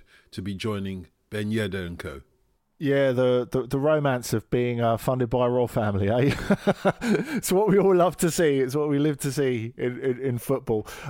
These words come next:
Speaker 2: I, I, I think it's, it's interesting, um, the, the way they're going, because, um, clearly the, the methods of, uh, Paul Mitchell, the sporting director, and, uh, to a lesser extent Philippe Clement,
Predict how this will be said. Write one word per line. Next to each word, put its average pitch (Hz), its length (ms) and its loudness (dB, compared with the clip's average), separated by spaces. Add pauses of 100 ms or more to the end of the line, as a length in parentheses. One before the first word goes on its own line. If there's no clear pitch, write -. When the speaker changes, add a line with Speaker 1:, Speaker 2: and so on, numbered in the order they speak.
Speaker 2:
I, 180 60 -2
I, 175 340 0
I - 40 0
think 202 200 -2
it's, 175 200 -2 (100)
it's 147 260 -2
interesting, 185 760 -2 (180)
um, 127 540 -2 (120)
the, 143 120 -6
the 143 180 -6
way 139 180 0
they're 127 120 0
going, 139 440 -2
because, 117 760 -4
um, 110 640 -4
clearly 135 300 0
the, 117 220 -2 (200)
the 117 80 -4
methods 117 600 -4
of, 110 320 -4
uh, 107 280 -4 (180)
Paul 127 160 -4
Mitchell, 123 320 -6
the 117 60 -6
sporting 113 340 -6
director, 120 580 -4 (540)
and, 120 400 -2
uh, 117 140 0
to 120 140 -4
a - 20 -2
lesser 120 240 -4
extent 120 260 -4
Philippe 123 320 -2 (140)
Clement, 127 420 -2